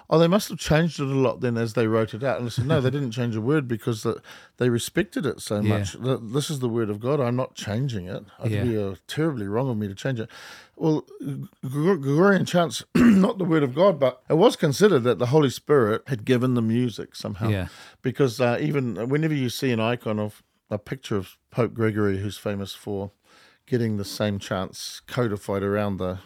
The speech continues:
Speaker 1: around Europe, um, as in standardizing it all,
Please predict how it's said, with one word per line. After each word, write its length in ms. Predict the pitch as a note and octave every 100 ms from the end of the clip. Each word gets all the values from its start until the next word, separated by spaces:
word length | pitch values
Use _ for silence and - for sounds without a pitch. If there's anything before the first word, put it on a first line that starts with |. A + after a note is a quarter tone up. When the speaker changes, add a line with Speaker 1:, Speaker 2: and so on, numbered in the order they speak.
| _ _ -
Speaker 1:
around 320 | G2+ G#2 F#2
Europe, 380 | G2 F#2+ G2 - _ - - - _ -
um, 180 | G2 F#2+
as 160 | G#2+
in 440 | G#2+ F#2+ F#2 F#2 F2+
standardizing 760 | - - G#2+ F#2 F#2 F2+ F#2+
it 80 | F#2
all, 140 | F2+